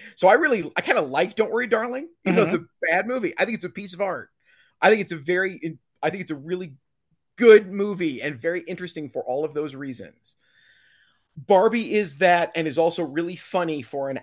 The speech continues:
Speaker 1: hour. And then for me, sh-, because she has taken it out of needing to tell a real story of any kind, she has managed to put you in the first ten minutes. You're not in a world where there's a story you're following.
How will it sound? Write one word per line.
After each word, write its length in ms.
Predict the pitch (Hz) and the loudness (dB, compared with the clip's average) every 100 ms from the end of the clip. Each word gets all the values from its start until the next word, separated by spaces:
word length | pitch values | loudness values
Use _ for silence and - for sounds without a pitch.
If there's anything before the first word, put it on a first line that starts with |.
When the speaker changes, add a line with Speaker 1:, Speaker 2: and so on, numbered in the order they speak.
| - | -6
Speaker 1:
hour. 380 | 135 113 90 - _ _ _ _ _ _ _ _ _ _ _ | -4 -6 -12 -20 _ _ _ _ _ _ _ _ _ _ _
And 240 | 156 156 135 | 0 0 2
then 380 | 165 160 160 - _ | 2 2 -4 -12 _
for 180 | - 185 | -4 -4
me, 400 | 190 214 170 165 - | -2 -4 -4 -8 -12
sh-, 220 | - - | -12 -10
because 440 | 160 - 185 196 | -12 -6 -2 -2
she 200 | 208 220 | -2 -6
has 180 | 214 165 | -6 -4
taken 300 | - 170 170 | -6 -6 -4
it 160 | 156 - - | -4 -6 -2
out 300 | 147 196 220 - | 2 2 -2 -2
of 420 | 156 139 135 127 _ _ _ _ _ | -2 -2 -4 -18 _ _ _ _ _
needing 460 | 165 175 196 202 196 | -10 -8 -6 -6 -8
to 140 | 180 | -10
tell 320 | - 170 165 | -6 -2 0
a 80 | 139 | -2
real 280 | 127 160 151 | -4 -4 -4
story 560 | - - - 175 175 | -6 -4 -2 -2 -2
of 100 | 151 | -4
any 140 | 135 147 | -6 -10
kind, 580 | - 170 165 117 82 60 _ - - | -12 -10 -8 -8 -12 _ _ -20 -14
she 180 | - 214 | -4 -2
has 140 | 180 | 0
managed 380 | 151 170 185 180 | 0 -2 -2 -10
to 60 | 185 | -14
put 240 | - 185 | -6 -6
you 200 | 175 156 | -4 -6
in 120 | 139 | -6
the 80 | 139 | -8
first 400 | 117 165 160 - _ | -8 -8 -6 -10 _
ten 240 | - 233 | -2 0
minutes. 380 | 233 214 117 - - 180 - | 0 -2 -4 -10 -20 -20 -6
You're 180 | 170 220 | -2 0
not 280 | 202 220 | 0 0
in 60 | 214 | 0
a 60 | 190 | 0
world 260 | 170 175 | -2 -2
where 100 | 165 | -2
there's 220 | 160 151 | -4 -4
a 40 | 139 | -8
story 440 | - - 175 156 | -8 -4 -4 -4
you're 140 | 127 123 | -6 -10
following. 520 | - 135 127 120 | -4 -2 -2 -6